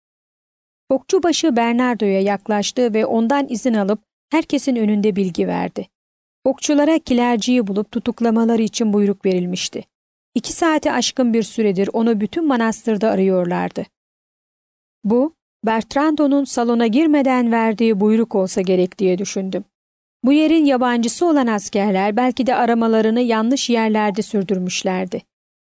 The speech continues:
Kilercinin yazgısından habersiz ötekilerle birlikte ön sahında durduğunun farkına varmamışlardı.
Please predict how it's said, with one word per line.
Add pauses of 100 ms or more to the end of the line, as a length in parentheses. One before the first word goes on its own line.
(280)
Kilercinin
yazgısından
habersiz
ötekilerle
birlikte (380)
ön
sahında
durduğunun
farkına
varmamışlardı.